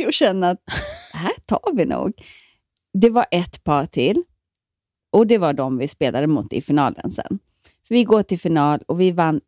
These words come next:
överlägset alla matcher. Och sen så, så spelar vi sista och vi leder med fyra två. Men sen vinner de med sex fyra. Så vi kom tvåa. Och det är så deppigt.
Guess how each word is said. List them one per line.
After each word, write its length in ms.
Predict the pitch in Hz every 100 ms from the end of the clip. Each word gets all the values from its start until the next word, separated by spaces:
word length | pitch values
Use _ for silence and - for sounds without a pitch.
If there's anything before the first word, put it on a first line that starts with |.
| -
överlägset 760 | 196 156 151 139 151 139 113 -
alla 240 | 214 180
matcher. 460 | 165 151 147 92 196 _ _ _ _ _ _ _ - -
Och 180 | 233 214
sen 220 | 202 180
så, 220 | - 170 - _ _ _ _ _ _ _ _ _ _ _ 311
så 200 | 262 226
spelar 500 | - - 190 180 165
vi 180 | 156 151
sista 640 | - 175 - - 139 127 - -
och 180 | 175
vi 80 | 180
leder 520 | 185 202 240 247 190
med 180 | 151 151
fyra 380 | - 160 143 143
två. 300 | - - - - 202 _ _ _ _ _ _ -
Men 160 | 311
sen 240 | 302 180 160
vinner 340 | 156 156 202
de 220 | 185 143
med 120 | 156 165
sex 300 | 147 - -
fyra. 380 | 165 151 175 - _ _ _ _ _ _ _ _ _
Så 160 | -
vi 100 | 254
kom 260 | 240 180 165
tvåa. 560 | - 175 151 127 180 208 _ _ _ _ _ _ _ _ _ _ _
Och 120 | 269 226
det 140 | 101 233
är 40 |
så 360 | - - 180 120
deppigt. 720 | - 175 - 285 - _ -